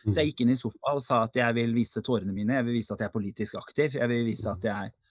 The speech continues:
Speaker 1: at jeg har meninger, og at jeg har et hue på, på toppen av kroppen som, som fungerer. Og
Speaker 2: Mhm.
Speaker 1: de var sånn, «Det er jo akkurat det vi vil ha.» Så det var jo det jeg tror gjorde at, i hvert fall for min del, at Sofa ble såpass stor suksess da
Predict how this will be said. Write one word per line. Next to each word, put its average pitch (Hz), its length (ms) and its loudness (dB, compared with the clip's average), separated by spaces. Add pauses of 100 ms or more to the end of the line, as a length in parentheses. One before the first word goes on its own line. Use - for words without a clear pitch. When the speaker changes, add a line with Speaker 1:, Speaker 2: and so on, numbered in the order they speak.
(120)
Speaker 1:
at 120 140 -6
jeg 113 120 2
har 117 140 0
meninger, 104 500 2
og 113 120 -2
at 120 100 -6
jeg 110 140 -2
har 107 160 0
et 107 80 -6
hue 104 300 -2 (180)
på, 113 140 0 (200)
på 113 220 0
toppen 113 280 -2
av 113 80 -2
kroppen 123 320 0
som, 117 260 2
som 113 200 0
fungerer. 113 480 0 (360)
Og 113 100 6
Speaker 2:
Mhm. 131 60 2
Speaker 1:
de 131 100 4
var 120 80 2
sånn, 120 160 2
«Det 127 200 0
er 113 200 0
jo 113 100 -2
akkurat 107 320 -4
det 107 160 -2
vi 110 100 -2
vil 107 200 0
ha.» 160 140 2
Så 135 180 -4
det 123 100 0 (220)
var 117 160 0
jo 120 200 2
det 123 280 -2
jeg 123 160 2
tror 117 320 0
gjorde 104 400 -2
at, - 80 -20
i - 160 -10
hvert 110 160 -8
fall 123 180 0 (960)
for 147 100 4
min 110 300 4
del, 107 200 0
at 113 120 -2
Sofa 113 300 -4
ble 104 260 -2
såpass - 800 -6
stor 110 140 -4
suksess - 640 -8
da - 100 0